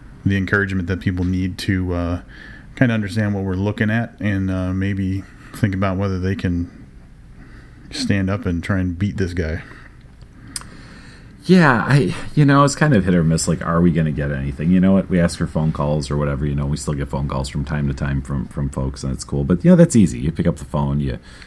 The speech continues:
Speaker 2: think of something clever to, or nice to say, and you do it.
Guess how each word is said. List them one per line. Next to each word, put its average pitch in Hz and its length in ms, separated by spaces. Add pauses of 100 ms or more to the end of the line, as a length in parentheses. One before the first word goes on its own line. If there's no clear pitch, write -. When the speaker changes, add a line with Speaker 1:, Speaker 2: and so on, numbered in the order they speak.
(160)
Speaker 2:
think 90 140
of 85 60
something 85 220
clever 76 300
to, 73 160
or 69 140
nice 76 280
to - 80
say, 69 280
and 69 100
you 67 60
do 78 240
it. 60 160